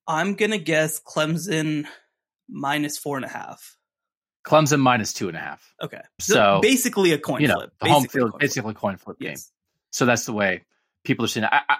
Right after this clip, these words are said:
Speaker 2: I, I do feel like Florida State did well in the transfer portal.
Speaker 1: Yes.
Speaker 2: Which I think helps. And just getting Jared Verse back when he could have
Speaker 1: Totally.
Speaker 2: gone pro and been a
Speaker 1: Totally.
Speaker 2: first round pick at edge. I just
Speaker 1: I,
Speaker 2: think
Speaker 1: I love Hakeem Williams coming in as a five-star receiver.
Speaker 2: Yeah, there's a lot.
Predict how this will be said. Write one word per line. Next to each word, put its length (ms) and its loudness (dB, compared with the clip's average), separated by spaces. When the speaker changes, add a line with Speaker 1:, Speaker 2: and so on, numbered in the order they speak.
Speaker 2:
I, 500 4
I 100 -2
do 80 -10
feel 200 0
like 280 2
Florida 320 2
State 260 -2
did 160 -8
well 440 4
in 240 0
the 480 -6
transfer 300 -4
portal. 400 -2
Speaker 1:
Yes. 380 -10
Speaker 2:
Which 140 -4
I 80 4
think 200 -2
helps. 480 0
And 240 2
just 160 -4
getting 240 -2
Jared 340 2
Verse 300 -2
back 380 0
when 100 -6
he 60 -8
could 160 -8
have 100 0
Speaker 1:
Totally. 160 -2
Speaker 2:
gone 160 -16
pro 320 0
and 100 -6
been 80 -8
a 60 -6
Speaker 1:
Totally. 220 0
Speaker 2:
first 100 -6
round 160 2
pick 220 -2
at 60 -2
edge. 260 0
I 60 -6
just 220 -10
Speaker 1:
I, 120 4
Speaker 2:
think 60 -2
Speaker 1:
I 100 4
love 220 2
Hakeem 360 4
Williams 440 2
coming 240 0
in 260 2
as 260 2
a 100 2
five-star 400 2
receiver. 540 2
Speaker 2:
Yeah, 60 -6
there's 160 -6
a 180 -6
lot. 280 2